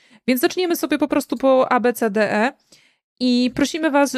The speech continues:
żebyście teraz pisali te pomysły, e, swoje pomysły, zaczynając od literki A, dwukropek i pomysł. Żeby tak, e, wyglądały po prostu wasze komentarze, to nam pozwoli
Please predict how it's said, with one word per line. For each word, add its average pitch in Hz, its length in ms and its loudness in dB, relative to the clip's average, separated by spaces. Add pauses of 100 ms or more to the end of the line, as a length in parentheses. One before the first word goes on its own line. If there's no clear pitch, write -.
żebyście 254 600 0
teraz 277 320 2
pisali 247 800 -2
te 269 160 2
pomysły, 247 680 0 (120)
e, 220 280 0
swoje 254 280 2
pomysły, 240 500 -2
zaczynając 247 520 -2
od 220 420 0
literki 220 500 -2
A, 330 260 0
dwukropek 269 540 0
i 220 60 -12
pomysł. 180 420 -6 (760)
Żeby 226 160 -2
tak, 247 260 -2
e, 226 180 -2
wyglądały 214 500 2
po 202 60 -8
prostu 208 240 -6
wasze 202 480 -4
komentarze, 233 800 2
to 220 120 -2
nam 208 200 0
pozwoli 202 600 -4